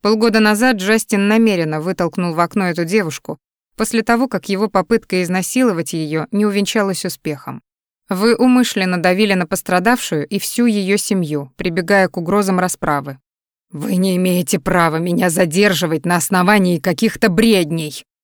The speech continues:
дрожащим голосом захрипел Оуэн Грин. "На основании этих бредней у тебя будут серьёзные проблемы, умник".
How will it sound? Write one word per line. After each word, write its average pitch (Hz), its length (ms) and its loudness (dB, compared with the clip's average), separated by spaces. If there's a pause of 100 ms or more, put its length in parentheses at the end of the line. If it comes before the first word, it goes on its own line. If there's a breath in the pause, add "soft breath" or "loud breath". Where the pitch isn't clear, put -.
(180)
дрожащим 180 640 -4
голосом 185 420 -2
захрипел 175 560 -4
Оуэн 170 380 -2
Грин. 143 300 -8 (600)
"На - 160 0
основании 214 640 4
этих 214 340 2
бредней 196 440 2
у 160 40 -4
тебя 208 320 2
будут 196 300 0
серьёзные 220 560 2
проблемы, 202 600 0
умник". 151 600 -8